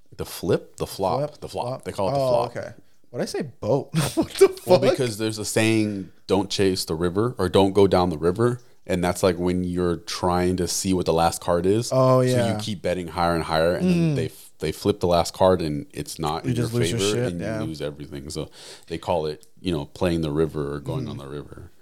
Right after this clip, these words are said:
Speaker 2: Yeah, I'm a, I'm gonna try to play smart and not lose my. Oh, by the way, we're gonna be betting. The
Speaker 1: Yeah.
Speaker 2: pot, the, it's, what is, I think it's, like, eight, eight of us.
Speaker 1: Yeah, I think so.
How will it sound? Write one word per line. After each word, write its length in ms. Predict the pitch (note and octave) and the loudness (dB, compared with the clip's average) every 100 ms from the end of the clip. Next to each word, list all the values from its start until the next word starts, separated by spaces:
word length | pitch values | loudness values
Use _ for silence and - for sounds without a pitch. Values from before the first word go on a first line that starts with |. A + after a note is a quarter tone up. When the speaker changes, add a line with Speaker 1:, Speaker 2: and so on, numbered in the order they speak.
| - - | -20 -6
Speaker 2:
Yeah, 140 | B2+ | -4
I'm 100 | B2 | 2
a, 240 | D3+ C3+ A#2+ | 4 4 -2
I'm 80 | A#2 | -6
gonna 60 | B2+ | -4
try 140 | D3+ | -4
to 40 | B2 | -4
play 160 | A#2+ A2 | -4 -6
smart 380 | - A#2 B2 | -6 -4 -4
and 80 | D#2+ | -6
not 200 | A2 G#2 A#2 | -8 -8 -10
lose 160 | A#2+ | -10
my. 60 | B2+ - | 2 6
Oh, 120 | F#3 | 8
by 140 | D3 | 6
the 80 | D3 | 6
way, 260 | D#3+ E3 D#3+ - - - A2+ | 6 4 2 -12 -20 -20 -4
we're 100 | C#3+ | 2
gonna 100 | D3+ | 4
be 80 | C#3+ | 4
betting. 380 | B2+ A#2 C#3+ F3+ - - - - - | 4 4 2 -6 -12 -20 -20 -18 -8
The 60 | G#2+ | 0
Speaker 1:
Yeah. 80 | A#2+ | 6
Speaker 2:
pot, 420 | D#3 D#3 - C3+ | 8 6 2 -2
the, 100 | C3 C3+ | 0 0
it's, 280 | - - | -2 -8
what 160 | D#3+ F3+ | -2 0
is, 200 | E3 C#3+ | 0 -2
I 80 | B2 | -4
think 140 | E3 | -2
it's, 120 | F#3 D#3+ | -2 -2
like, 140 | B2 | -2
eight, 340 | A#2+ D#3+ - - - - - | -2 -2 -4 -20 -20 -20 -10
eight 100 | B2 | -4
of 80 | F#3+ | -2
us. 280 | E4+ - - - - - | -4 -6 -16 -20 -20 -6
Speaker 1:
Yeah, 120 | E2+ | -6
I 20 | |
think 140 | E2+ F2 | -4 -8
so. 260 | - F2+ | -10 -12